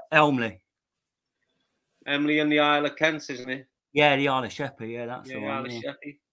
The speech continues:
Speaker 1: Yeah,
Speaker 2: So
Speaker 1: but
Speaker 2: you, you're on remand now, mate. Is this your first time in a custodial
Speaker 1: First,
Speaker 2: setting?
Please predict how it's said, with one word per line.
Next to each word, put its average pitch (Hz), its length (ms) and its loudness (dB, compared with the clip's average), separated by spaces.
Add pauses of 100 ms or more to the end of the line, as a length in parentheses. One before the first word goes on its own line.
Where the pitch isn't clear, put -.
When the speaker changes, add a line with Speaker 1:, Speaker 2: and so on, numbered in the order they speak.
(720)
Speaker 1:
Yeah, 131 140 0
Speaker 2:
So 185 180 2
Speaker 1:
but 175 220 4
Speaker 2:
you, 196 100 4
you're 202 100 8
on 202 60 2
remand 196 360 6
now, 170 160 4
mate. 170 180 4
Is - 80 -10
this 185 140 -4
your 180 100 -6
first 190 340 -2
time 185 320 2
in 185 80 -2
a 185 60 -6
custodial 185 560 -4
Speaker 1:
First, 170 140 -6
Speaker 2:
setting? 185 280 2